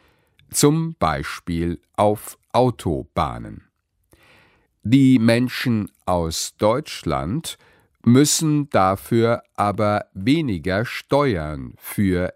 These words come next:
ihr Auto bezahlen. Der Plan war weiter: Menschen aus anderen Ländern zahlen auch Maut.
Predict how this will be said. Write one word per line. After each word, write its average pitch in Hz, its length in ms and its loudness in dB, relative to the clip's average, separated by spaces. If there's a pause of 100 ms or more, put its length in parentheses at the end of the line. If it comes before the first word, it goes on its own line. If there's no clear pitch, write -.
ihr 123 280 0 (160)
Auto 123 640 -2
bezahlen. 92 640 -8 (1200)
Der 98 400 2
Plan 82 680 -4
war 67 320 -6
weiter: 117 560 -2 (920)
Menschen 98 800 0 (200)
aus 76 460 -4 (100)
anderen 113 600 0
Ländern 135 680 -4 (140)
zahlen 90 640 -2
auch 127 420 0
Maut. 107 600 -8